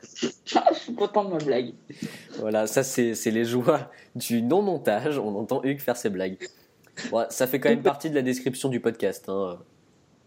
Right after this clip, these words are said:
Speaker 2: les blagues
Speaker 1: Ouais,
Speaker 2: ratées.
Speaker 1: on vous a-, on vous aura prévenu, hein.
Speaker 2: Ouais.
Speaker 1: Voilà.
Speaker 2: Enfin voilà, pour la saison deux,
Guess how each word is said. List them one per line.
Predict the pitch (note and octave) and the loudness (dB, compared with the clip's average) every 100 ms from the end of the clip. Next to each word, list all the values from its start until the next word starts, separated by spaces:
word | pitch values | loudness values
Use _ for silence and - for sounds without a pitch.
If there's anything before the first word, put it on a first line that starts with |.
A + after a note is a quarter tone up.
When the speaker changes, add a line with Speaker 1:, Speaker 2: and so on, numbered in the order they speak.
| _ | _
Speaker 2:
les | G3 | -4
blagues | E3+ F3+ | 4 4
Speaker 1:
Ouais, | A#3 | 4
Speaker 2:
ratées. | - F#3+ | 0 2
Speaker 1:
on | |
vous | G3 - G3+ | 2 2 0
a-, | F3+ G3 | 2 0
on | |
vous | F3+ F#3 | 2 4
aura | F#3 F#3+ | 4 4
prévenu, | A#3+ G3 F3 D3 | 4 4 2 2
hein. | - - _ _ - | -4 -12 _ _ -2
Speaker 2:
Ouais. | G2+ - - _ - _ _ _ _ _ _ _ _ _ _ _ _ _ | -2 -2 -8 _ -20 _ _ _ _ _ _ _ _ _ _ _ _ _
Speaker 1:
Voilà. | G#3 F3+ - - - - - - - - | 2 2 0 -10 -20 -20 -20 -4 -4 2
Speaker 2:
Enfin | A#2+ D3+ C#3+ | 2 4 4
voilà, | B2+ A2+ | 4 4
pour | A2 C3 | 2 2
la | C3 | 2
saison | D3+ B2+ B2+ | 2 2 2
deux, | C3 | 4